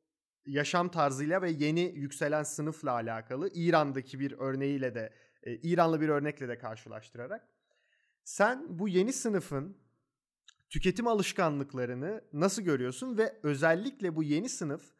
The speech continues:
arkasından kamu gücü çekildiğinde hayatta kalabilecek bir sınıf mı?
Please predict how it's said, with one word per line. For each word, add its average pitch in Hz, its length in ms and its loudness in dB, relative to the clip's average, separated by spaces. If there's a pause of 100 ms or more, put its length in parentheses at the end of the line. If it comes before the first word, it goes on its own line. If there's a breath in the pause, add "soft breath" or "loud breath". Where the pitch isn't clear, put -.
(320)
arkasından 190 760 0
kamu 247 300 -2
gücü 156 220 -2
çekildiğinde 165 960 -2 (200 soft breath)
hayatta 185 440 4
kalabilecek 185 580 0
bir 165 60 -6
sınıf 113 320 -10
mı? 98 140 -20